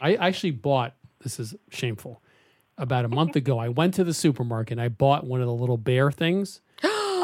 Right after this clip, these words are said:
Speaker 1: Well, no, let me explain why.
Speaker 2: <gasps>
Speaker 1: Because my wife was very upset 'cause my real honey was making sticky and making a mess. So I thought, I, okay, I'd make her happy. I tasted that. It was garbage. It was
Speaker 2: Compared to
Speaker 1: awful.
Speaker 2: your, yeah.
Speaker 1: No, it was just awful.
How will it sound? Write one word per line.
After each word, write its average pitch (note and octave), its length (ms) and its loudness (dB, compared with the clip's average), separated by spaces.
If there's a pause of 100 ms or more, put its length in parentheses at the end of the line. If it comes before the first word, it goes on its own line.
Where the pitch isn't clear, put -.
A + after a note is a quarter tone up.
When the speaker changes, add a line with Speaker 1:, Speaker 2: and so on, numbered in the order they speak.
Speaker 1:
Well, - 120 8
no, D4+ 100 6
let C#4+ 180 4
me A#3 100 2
explain G#3 420 0
why. D#3+ 160 2
Speaker 2:
<gasps> B4 360 6 (380)
Speaker 1:
Because E3+ 320 0
my E3 140 4
wife F3 340 2
was D#3 140 -2
very F3+ 320 4
upset E3 520 2
'cause C#3+ 260 -2
my C#3+ 180 2
real D3+ 320 4
honey D3 280 2
was C3+ 180 0
making C3+ 340 0
sticky C3+ 420 -2
and B2 80 0
making B2+ 280 0
a A#2 40 2
mess. A2+ 240 -4
So C#3 100 -2
I C3+ 100 2
thought, B2+ 220 -2
I, A#2 40 -4
okay, B2 320 -10
I'd A#2 200 -10 (240)
make A2 220 -12
her A#2 80 -12
happy. A#2+ 180 -14 (560)
I F#3+ 120 4
tasted F#3 500 -2
that. A#2+ 180 -6
It E3 140 -2
was C#3 200 -2 (300)
garbage. D3+ 640 -2 (200)
It - 60 -12
was D3 100 2
Speaker 2:
Compared F3 340 4
to A#3+ 40 8
Speaker 1:
awful. D3+ 300 2
Speaker 2:
your, B2+ 260 -6
yeah. C3 140 -4
Speaker 1:
No, A#3+ 120 0
it D#3 40 -4
was C3+ 120 -8
just D#3 200 -8
awful. - 420 -4